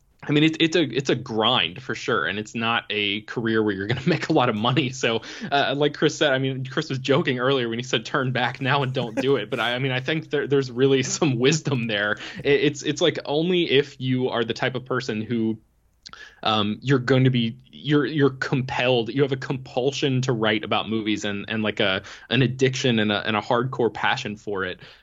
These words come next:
Um, only those people, I think, are gonna be the ones who are able to sort of sustain uh, the, the long road toward getting, um, you know, you know, getting a, a full-time employment or, or <laughs> anything like, anything approaching that.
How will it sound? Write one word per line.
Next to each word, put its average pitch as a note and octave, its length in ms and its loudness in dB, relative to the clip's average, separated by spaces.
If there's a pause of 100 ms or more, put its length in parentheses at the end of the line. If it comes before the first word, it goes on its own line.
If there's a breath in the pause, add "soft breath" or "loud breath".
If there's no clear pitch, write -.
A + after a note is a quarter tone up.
Um, G#2 340 -2
only D#3 280 4
those C3 220 2
people, B2+ 360 -4
I F#2+ 100 -2
think, G2+ 220 -6
are G#2 100 0
gonna G#2+ 180 -2
be G2+ 120 -4
the G#2 80 0
ones G2+ 280 -4
who G2 300 0
are G2+ 180 2
able G2+ 220 2
to - 160 -6
sort G2+ 220 0
of F#2 80 -6
sustain G#2 720 0 (480 soft breath)
uh, G2 340 0
the, G2+ 580 -6
the B2 220 0
long G#2+ 720 0
road G#2 640 2
toward G#2 480 2
getting, G2+ 500 0 (200)
um, F2 400 -4 (100)
you C3 160 0
know, A#2+ 160 0
you A#2 120 -2
know, F#2+ 100 0 (260)
getting C3+ 280 4
a, B2+ 60 4
a B2 160 0
full-time B2 600 0
employment A#2 600 -2
or, G#2 220 -2
or A2 240 0
<laughs> C3 80 2
anything C3 240 2
like, G#2+ 180 0
anything D#3 300 2
approaching B2 580 2
that. F2 260 -4